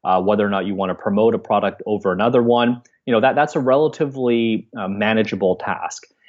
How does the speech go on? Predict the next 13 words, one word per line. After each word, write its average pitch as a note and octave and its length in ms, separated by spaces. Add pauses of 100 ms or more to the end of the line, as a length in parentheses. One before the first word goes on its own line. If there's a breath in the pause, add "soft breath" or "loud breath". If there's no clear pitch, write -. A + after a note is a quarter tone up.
And A#2 120
if G#2+ 80
you A#2 80
just D#3 260
take C#3+ 240
that A2+ 220
simple C3 580
kind A#2 180
of F#2+ 140
starting A2 500
point F2+ 280
or F#2+ 120
baseline, E2+ 760